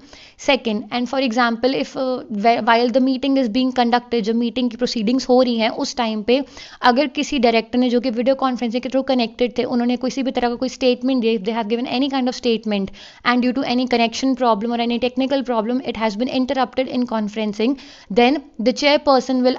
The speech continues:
ask that person, that particular director, to, and will request him for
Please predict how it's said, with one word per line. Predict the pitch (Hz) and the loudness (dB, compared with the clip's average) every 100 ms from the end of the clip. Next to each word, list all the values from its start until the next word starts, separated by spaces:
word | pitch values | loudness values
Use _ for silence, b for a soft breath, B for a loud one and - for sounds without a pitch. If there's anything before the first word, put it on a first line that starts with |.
| - | 2
ask | 233 247 - - 220 | 2 2 -2 -10 -4
that | 220 220 - 262 | -4 -4 -2 0
person, | 247 233 208 190 | 0 0 -4 0
that | 208 208 - | 0 0 0
particular | 240 247 269 262 | 0 2 2 2
director, | 240 220 - 240 269 B B _ 277 | 2 0 -2 -4 -4 B B _ 0
to, | 277 285 294 - - | 2 2 0 -4 -2
and | 240 240 226 | 0 4 4
will | 254 240 | 4 2
request | 247 277 285 - | 0 0 0 -2
him | 294 | -4
for | 254 262 | 0 2